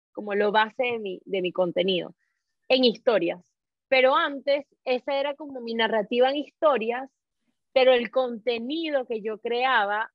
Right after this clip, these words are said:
era sobre recetas. ¿Cómo conseguir tu trabajo? Eh, algo así.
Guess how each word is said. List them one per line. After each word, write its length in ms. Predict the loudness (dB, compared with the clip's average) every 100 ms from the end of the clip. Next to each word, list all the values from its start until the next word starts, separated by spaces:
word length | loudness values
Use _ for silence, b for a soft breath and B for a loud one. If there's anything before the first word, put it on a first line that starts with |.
| _
era 260 | -6 -4 -6
sobre 520 | -6 -6 -2 0 -2 -2
recetas. 640 | -4 0 2 2 0 -10 -12 _ _ _ _ _ _ _ _ _
¿Cómo 180 | -2 0
conseguir 280 | 0 -2 -2
tu 60 |
trabajo? 540 | 2 4 4 2 -4 -10 -18 _ _ _ _ _ -8
Eh, 680 | 0 4 4 4 2 0 -2 -10 _ _
algo 240 | -4 -2 -2
así. 200 | -6